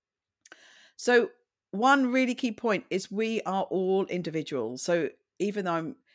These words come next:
going to say some of this information, some of it won't apply to certain people. We are not one size fits all. We need to give people the information and they need to take from it what they need for their specific circumstance.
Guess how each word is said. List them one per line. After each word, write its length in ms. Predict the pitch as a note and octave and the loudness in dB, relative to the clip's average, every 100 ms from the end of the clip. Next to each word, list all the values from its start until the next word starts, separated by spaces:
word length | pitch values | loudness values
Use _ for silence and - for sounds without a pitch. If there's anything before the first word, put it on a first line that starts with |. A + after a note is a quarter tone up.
| _ | _
going 140 | - E3+ | -6 -6
to 80 | E3+ | -4
say 220 | - C#4 | -2 -2
some 160 | B3+ | -2
of 60 | G3+ | -4
this 160 | E3+ E3 | -6 -8
information, 680 | D#3 D#3+ D#3 D3+ - C3+ C3+ | -8 -6 -6 -4 -4 -6 -6
some 200 | - G#3+ | -4 -4
of 140 | G#3+ | -2
it 160 | A3+ G3 | -2 -2
won't 260 | G3 G3 - | -6 -6 -10
apply 380 | E3+ G3 F#3+ F#3+ | -14 -10 -8 -8
to 100 | - | -6
certain 320 | - F3 E3+ | -6 -6 -6
people. 560 | - A3+ - B2+ F3 _ _ _ _ - | -8 -8 -6 -6 -8 _ _ _ _ -4
We 360 | F3 G#3 G3+ - | 0 0 0 0
are 120 | F#3 | 0
not 280 | F#3+ G#3 - | 2 2 0
one 180 | F3 D#3 | -4 -4
size 340 | - D3 C#3+ | -4 -4 -6
fits 320 | - D3 - - | -4 -6 -6 -4
all. 500 | D#3 C3+ C3+ D#3 - _ _ _ | -2 0 0 -2 -8 _ _ _
We 120 | - F#3+ | -4 -2
need 160 | G#3+ | -2
to 120 | G#3 | -4
give 240 | F#3+ G3+ G#3 | -2 -2 -2
people 240 | G#3 F#3 | -6 -6
the 80 | E3 | -8
information 580 | D#3 D#3 D3+ D3+ - D3 | -8 -8 -6 -6 -8 -8
and 140 | C#3 E3+ | -8 -6
they 100 | G3 | -4
need 160 | F#3 | -6
to 100 | - | -10
take 240 | - D#3 - | -10 -10 -8
from 160 | D#3+ | -10
it 100 | D#3+ - | -8 -4
what 260 | F#3+ - | -6 -4
they 300 | G#3 F#3+ F#3+ | 0 0 0
need 440 | F3+ E3+ D#3+ D3 - | -2 -4 -4 -6 -8
for 120 | - | -10
their 400 | E3 F#3 E3 D#3 - | -4 0 0 0 -4
specific 720 | - D3+ - C#3 C#3 - _ | -14 -10 -10 -6 -6 -6 _
circumstance. 960 | - E3+ D#3+ C#3+ C3 B2+ B2+ - - | -10 -8 -8 -10 -10 -10 -12 -14 -16